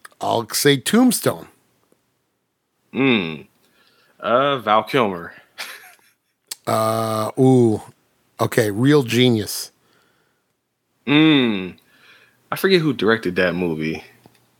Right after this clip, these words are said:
Speaker 2: I've, it's been on my list to watch for, as I've never seen it before.
Speaker 1: I, I think I
Speaker 2: Uh,
Speaker 1: kinda,
Speaker 2: you
Speaker 1: I kinda cheated because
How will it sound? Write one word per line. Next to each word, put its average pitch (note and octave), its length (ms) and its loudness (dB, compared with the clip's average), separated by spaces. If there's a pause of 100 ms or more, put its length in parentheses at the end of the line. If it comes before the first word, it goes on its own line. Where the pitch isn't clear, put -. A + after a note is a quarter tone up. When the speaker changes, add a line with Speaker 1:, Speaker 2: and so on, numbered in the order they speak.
(400)
Speaker 2:
I've, A2 200 -6
it's A#2 220 0
been A#2+ 160 -4
on G#2+ 100 0
my G2+ 120 0
list G#2 260 -4
to G2 60 -8
watch G#2 240 0
for, F#2+ 80 0
as G#2 100 -4
I've G2+ 140 0
never G#2+ 240 0
seen A2 260 -4
it G2 100 -6
before. G2 580 -6 (720)
Speaker 1:
I, - 160 0
I D#3 140 0
think G3+ 240 0
I F3 60 0
Speaker 2:
Uh, C3 80 0 (100)
Speaker 1:
kinda, F3+ 60 0
Speaker 2:
you D#3+ 200 -6 (140)
Speaker 1:
I D3 80 0
kinda G3 240 0
cheated D3+ 400 0
because B2 380 -2